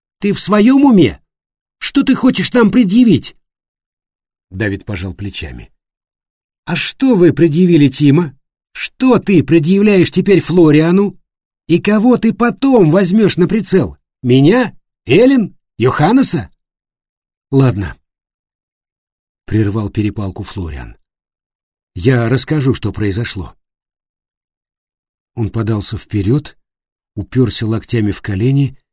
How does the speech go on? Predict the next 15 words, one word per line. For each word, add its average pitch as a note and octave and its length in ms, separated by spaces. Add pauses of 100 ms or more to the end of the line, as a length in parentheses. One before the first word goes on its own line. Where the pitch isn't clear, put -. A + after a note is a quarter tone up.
(280)
и G#2 40
сделал A2 480
глубокий G2+ 480
вдох. F2+ 420 (3250)
Ее A#2+ 320
звали B2 340
Катрин. A#2+ 600 (600)
Понятия B2+ 580
не A2 240
имею, A#2+ 400
как G#2+ 240
она A2 220
узнала G2+ 440
про F2 120
меня. D2+ 400